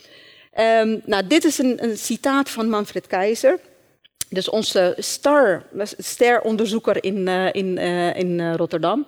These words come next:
Eh, en hij heeft dit, dit is in een meer populair, eh, forensisch, eh, magazine waarin hij dat, eh,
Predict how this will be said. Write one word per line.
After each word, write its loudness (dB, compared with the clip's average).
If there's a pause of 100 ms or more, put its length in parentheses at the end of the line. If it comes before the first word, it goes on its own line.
(580)
Eh, 2
en 2
hij 2
heeft 4
dit, 2
dit -2
is -8
in -4
een -2
meer 2
populair, 0
eh, 0
forensisch, -2
eh, 2
magazine -2
waarin -6
hij -6
dat, -6
eh, -6